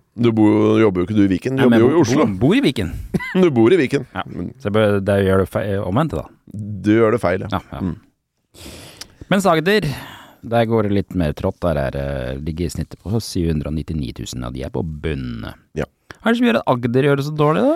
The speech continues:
Speaker 2: Har du funnet
Speaker 1: Nei.
Speaker 2: noen begrunnelse for det, eller?
Speaker 1: Det har jeg ikke funnet noe begrunnelse for.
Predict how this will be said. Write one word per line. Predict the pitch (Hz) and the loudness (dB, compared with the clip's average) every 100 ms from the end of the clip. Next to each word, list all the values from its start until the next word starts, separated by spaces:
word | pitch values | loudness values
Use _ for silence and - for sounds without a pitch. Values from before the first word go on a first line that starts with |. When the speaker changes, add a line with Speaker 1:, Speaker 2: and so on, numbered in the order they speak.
| 330 - | -2 -2
Speaker 2:
Har | 151 | -2
du | |
funnet | 131 131 | 0 0
Speaker 1:
Nei. | 127 208 | 2 2
Speaker 2:
noen | 117 117 123 120 120 | 0 -4 -4 -4 -4
begrunnelse | 120 113 107 | -2 -2 -2
for | 107 127 | -2 0
det, | |
eller? | 240 277 98 95 | 0 -4 -6 0
Speaker 1:
Det | 120 147 | 4 4
har | 123 107 | 4 4
jeg | 113 123 120 | 6 4 2
ikke | - 101 104 101 101 98 | 2 4 4 4 4 2
funnet | 101 85 - | 0 -2 -4
noe | 87 87 87 | -2 0 0
begrunnelse | 90 92 98 185 | 0 0 0 -2
for. | - - | -2 -4